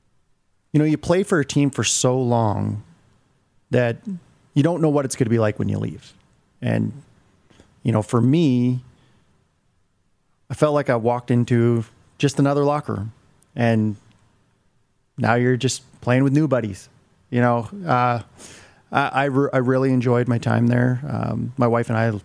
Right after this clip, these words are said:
enjoyed living there as well. Um, it was just, uh, you know, kind of business as usual. It was, it was a little weird, obviously, you know, new building, new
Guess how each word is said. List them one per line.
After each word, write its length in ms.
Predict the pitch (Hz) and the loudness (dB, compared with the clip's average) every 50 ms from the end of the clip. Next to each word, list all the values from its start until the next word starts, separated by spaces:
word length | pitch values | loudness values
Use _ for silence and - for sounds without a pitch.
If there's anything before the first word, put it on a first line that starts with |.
| - _ 160 | -14 _ -6
enjoyed 300 | 135 117 110 113 107 104 | -6 -2 0 0 0 0
living 300 | 101 101 110 110 117 117 | 0 -2 0 0 0 0
there 180 | 117 120 120 113 | 0 0 0 -2
as 120 | 104 98 | -2 -4
well. 360 | 113 110 107 113 127 131 135 - - - - - _ _ _ _ _ _ _ _ _ _ - | -2 0 0 2 2 0 -2 -6 -12 -20 -20 -20 _ _ _ _ _ _ _ _ _ _ -8
Um, 220 | - - - - - - _ _ _ _ _ _ _ _ _ _ _ _ _ _ _ _ _ - 151 | -8 -6 -6 -8 -12 -18 _ _ _ _ _ _ _ _ _ _ _ _ _ _ _ _ _ -4 -2
it 60 | 147 | 0
was 160 | 135 135 127 113 | 0 0 0 0
just, 260 | 139 131 - - - | -2 -2 0 0 0
uh, 300 | 127 123 127 127 127 127 | 0 2 0 0 -2 -2
you 200 | 131 - - 135 | -4 -2 0 0
know, 120 | 127 123 117 | 0 0 0
kind 200 | - 131 127 127 | 0 0 0 0
of 80 | 113 | 0
business 340 | - 127 123 117 143 127 - | 0 -2 0 2 0 0 2
as 140 | 131 117 110 | 2 2 2
usual. 400 | 120 127 131 117 110 107 110 107 - _ - | 2 2 2 2 0 0 -2 -6 -8 _ -4
It 100 | 156 123 | -2 0
was, 180 | 113 113 117 113 | 2 2 2 0
it 120 | 135 - | 0 0
was 120 | 120 120 110 | 0 2 2
a 40 | 127 | 2
little 340 | 113 120 131 147 147 143 131 | 2 2 2 2 2 0 0
weird, 320 | 127 131 131 135 135 131 | 2 2 2 2 2 0
obviously, 520 | 120 120 117 127 120 - - 123 127 127 127 | 0 0 0 -2 -4 -2 0 0 2 2 2
you 80 | 120 110 | 2 2
know, 140 | 107 113 | 2 2
new 240 | 117 113 110 117 120 | 2 4 4 2 2
building, 640 | 107 104 113 113 113 107 113 113 113 113 113 113 110 - - - - - _ _ _ | 2 2 0 2 2 2 0 0 2 0 0 -2 -4 -8 -14 -20 -20 -20 _ _ _
new 140 | 123 123 | 0 2